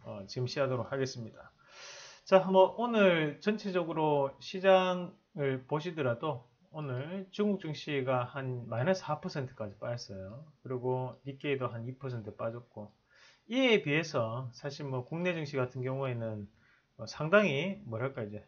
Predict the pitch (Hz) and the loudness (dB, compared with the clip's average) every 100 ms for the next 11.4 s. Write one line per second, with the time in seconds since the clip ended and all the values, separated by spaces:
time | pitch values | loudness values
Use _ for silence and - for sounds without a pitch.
0 | _ - - 202 208 165 131 110 - - | _ -8 0 4 4 4 0 -4 -8 -8
1 | 147 123 127 131 120 127 120 110 - 110 | -4 -4 -4 -4 -6 -6 -6 -8 -8 -12
2 | - _ 117 101 - 135 127 117 123 120 | -14 _ -20 -18 -8 -8 -6 -4 -4 -4
3 | - 104 101 110 147 _ _ - - - | -12 -12 -14 -14 -20 _ _ -20 -20 -20
4 | - - 139 175 170 208 196 220 214 185 | -12 -2 0 2 0 -2 2 4 6 4
5 | 226 208 185 214 208 170 160 175 147 127 | 4 0 0 -2 -4 -4 -6 -6 -6 -6
6 | 104 104 - 127 - - 110 120 123 - | -8 -12 -14 -20 -18 -16 -12 -12 -12 -12
7 | 120 110 101 104 156 - _ 120 120 120 | -14 -12 -14 -16 -20 -20 _ -20 -20 -18
8 | 120 - 123 120 147 147 131 127 - - | -20 -14 -12 -10 -8 -6 -6 -8 -16 -20
9 | - - 175 175 - 196 180 165 156 143 | -20 -10 -8 0 8 8 8 0 0 -2
10 | 143 202 208 202 147 143 175 117 - 123 | -2 0 0 0 0 -2 -2 -4 -2 -4
11 | 104 - 98 107 | -4 -8 -10 -12